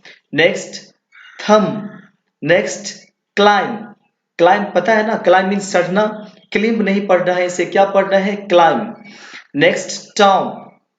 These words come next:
नेक्स्ट प्लम्बर, नेक्स्ट क्रम, नेक्स्ट डम, डम समझते होइएगा, गूंगा। नेक्स्ट है सकम, एटसेटरा।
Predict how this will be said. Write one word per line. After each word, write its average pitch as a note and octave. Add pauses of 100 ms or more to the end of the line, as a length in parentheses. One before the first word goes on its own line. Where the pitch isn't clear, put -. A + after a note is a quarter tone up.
(100)
नेक्स्ट - (220)
प्लम्बर, F#3 (500)
नेक्स्ट -
क्रम, G#3 (640)
नेक्स्ट D#3
डम, F#3 (380)
डम E3
समझते F#3
होइएगा, G3+
गूंगा। F3+ (360)
नेक्स्ट F3+
है G#3
सकम, F3+ (560)
एटसेटरा। B2